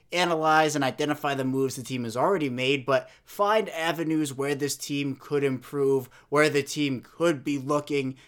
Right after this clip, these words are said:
and just stuff along those lines in general. So obviously, the big moves the Ravens have made, signing guard Kevin Zeitler and bringing back edge Tyus Bowser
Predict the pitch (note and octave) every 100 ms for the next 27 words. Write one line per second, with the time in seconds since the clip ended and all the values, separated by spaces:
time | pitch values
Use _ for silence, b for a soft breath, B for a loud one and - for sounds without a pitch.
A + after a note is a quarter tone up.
0 | B C4 C#4 B3+ A#3+ - A3 G#3+ F3 E3
1 | E3 D3 D3 D3+ C3+ C3+ C#3 C#3 C3+ C3
2 | A#2 C#3 C#3 A#2 - A2 A#2+ C3+ C3+ -
3 | B2+ B2 A#2 B B C#3 B2 E3+ D3 D#3
4 | D#3 C#3+ C3 D3 C#3+ C#3 C#3 B2 C#3 C#3+
5 | C#3 C3 B - E3 D#3+ E3 C#3 C#3 C3+
6 | A#2 C3+ G#2+ G2+ C#3 D3 B2+ C3 B2 B
7 | B C3+ C3+ D3 D3 C#3+ B2 C3 B2+ -
8 | b b G#3+ A3+ D#3 - E3+ E3 D3+ D3+
9 | C#3 C#3 C#3